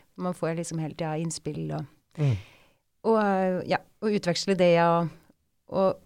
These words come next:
Speaker 1: ikke minst det at, eh, når man er flere sammen, så, så er det ikke så lett å sensurere dårlige ideer sånn med en gang, så det er ofte sånne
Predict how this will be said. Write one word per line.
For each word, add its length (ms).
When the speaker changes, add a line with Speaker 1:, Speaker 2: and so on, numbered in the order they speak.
Speaker 1:
ikke 180
minst 300
det 100
at, 340
eh, 380
når 420
man 140
er 60
flere 240
sammen, 340
så, 380
så 140
er 40
det 100
ikke 140
så 60
lett 180
å 80
sensurere 600
dårlige 340
ideer 260
sånn 220
med 160
en 100
gang, 280
så 160
det 80
er 60
ofte 200
sånne 360